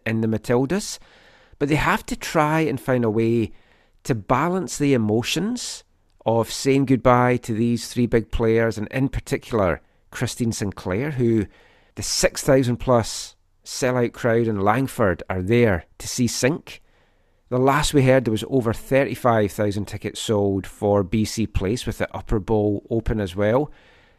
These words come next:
Again, the vast majority of them just there to wave goodbye and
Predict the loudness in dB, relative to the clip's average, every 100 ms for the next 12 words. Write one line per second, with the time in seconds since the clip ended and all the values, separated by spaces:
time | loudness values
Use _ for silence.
0 | _ _ _ _ _ _ -12 -2 2 2
1 | 2 -2 -8 _ _ _ _ _ _ -8
2 | -4 -2 0 0 0 2 2 0 -2 0
3 | 0 -2 -4 -6 _ _ -16 -14 -8 -6
4 | 2 4 6 4 -2 _ _ -6 -4 2
5 | 4 4 0 -2 0 0 2 4 4 4
6 | 4 2 0 -4 -8